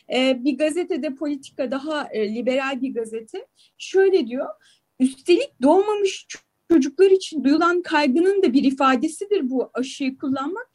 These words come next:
Çünkü covid hamile kadınlar için de tehlikeli olabilir. Yani eğer hamile kadınları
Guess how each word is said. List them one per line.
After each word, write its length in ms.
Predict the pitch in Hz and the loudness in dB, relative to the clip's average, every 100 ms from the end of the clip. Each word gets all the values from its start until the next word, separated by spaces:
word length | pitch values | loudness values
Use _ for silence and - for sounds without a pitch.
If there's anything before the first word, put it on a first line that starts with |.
| - _ | -20 _
Çünkü 360 | - 320 381 453 - | -8 -4 -4 -4 -6
covid 260 | 403 415 - | -4 -4 -6
hamile 500 | 302 302 320 370 392 | -4 -2 0 0 0
kadınlar 420 | 392 311 349 381 339 _ _ | -2 -4 -2 -4 -6 _ _
için 200 | - 320 | -8 -6
de 100 | 277 | -6
tehlikeli 520 | 269 226 202 - 214 | -6 -8 -8 -6 -4
olabilir. 580 | 202 220 214 190 466 - - - - - | -4 -4 -6 -6 -8 -10 -20 -20 -18 -6
Yani 260 | 247 269 | -2 -2
eğer 380 | 262 269 285 302 - | -2 -2 -2 -6 -12
hamile 520 | 254 269 277 320 381 | -10 -8 -6 -6 -8
kadınları 760 | 359 285 302 311 311 320 - | -8 -6 -6 -6 -8 -10 -10